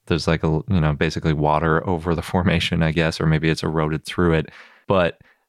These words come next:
there have been dinosaurs, at least, like, three or four other dinosaurs from that spot. And like all the other dinosaurs from that area, it's from the late Cretaceous.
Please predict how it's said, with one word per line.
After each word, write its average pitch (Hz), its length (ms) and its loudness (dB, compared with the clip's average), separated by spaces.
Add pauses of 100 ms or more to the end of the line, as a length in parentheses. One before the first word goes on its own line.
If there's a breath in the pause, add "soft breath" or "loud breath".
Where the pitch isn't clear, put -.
(120)
there 92 120 2
have 82 80 -4
been 95 160 2
dinosaurs, 87 800 0
at 87 100 0
least, 107 220 0
like, 80 160 -4
three 98 160 0
or 85 40 0
four 87 220 0
other 76 140 0
dinosaurs 80 400 -2
from 92 260 -4
that 82 200 -4
spot. 87 380 -2 (400 soft breath)
And 85 460 0
like 98 220 -2
all 101 160 2
the 95 120 2
other 90 180 0
dinosaurs 85 460 -2
from 87 240 -2
that 82 200 -2
area, 87 320 2
it's 123 160 -6
from - 180 -6
the 82 120 -2
late 82 260 -2
Cretaceous. - 840 -4